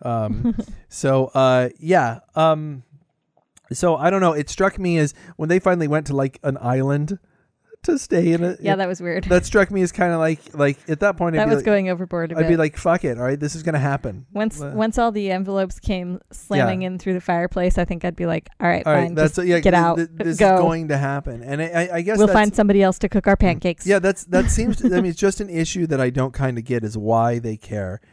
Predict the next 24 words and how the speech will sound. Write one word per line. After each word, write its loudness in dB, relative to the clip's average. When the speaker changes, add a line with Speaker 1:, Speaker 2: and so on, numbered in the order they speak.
Speaker 1:
Like, -6
it 0
would -6
seem -6
to -6
me -6
that -8
the -4
way 0
they -2
feel -4
about -2
Harry -2
is, -8
like, -6
once -4
Hogwarts -2
showed -2
up, -4
they 4
would -2
be 0
like, 0
"Bye. -4